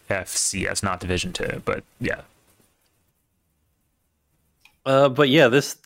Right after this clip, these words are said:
Speaker 2: their quarterback, five plus touchdowns in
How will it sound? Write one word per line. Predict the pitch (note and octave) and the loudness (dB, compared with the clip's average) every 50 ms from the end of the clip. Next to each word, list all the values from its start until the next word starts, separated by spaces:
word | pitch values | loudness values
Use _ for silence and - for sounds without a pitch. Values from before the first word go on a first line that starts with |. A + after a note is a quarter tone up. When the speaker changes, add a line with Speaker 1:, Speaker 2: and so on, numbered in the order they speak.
| - - - | -12 -2 2
Speaker 2:
their | B2 C3+ C#3 C#3 | 4 4 4 2
quarterback, | C#3 - - C#3 D3 D#3 D#3+ D#3 E3 E3+ E3 F3+ E3+ F3 _ _ _ _ _ _ _ _ _ _ | 0 0 0 2 4 4 2 2 4 4 4 4 2 0 _ _ _ _ _ _ _ _ _ _
five | - - - A2 A2 B2 B2 B2+ B2+ - | -10 -4 0 0 2 2 2 0 -2 -2
plus | _ C3 B2+ B2 - - | _ 2 2 2 0 -2
touchdowns | - A#2+ A#2 - - - C#3+ C3+ C#3+ D3 D3 C#3 C3 A#2+ | -2 -2 -2 -2 -2 -2 0 0 2 2 0 0 0 -2
in | A#2+ A2+ A2 A2+ G#2+ G#2 | -2 -2 -2 -2 -4 -6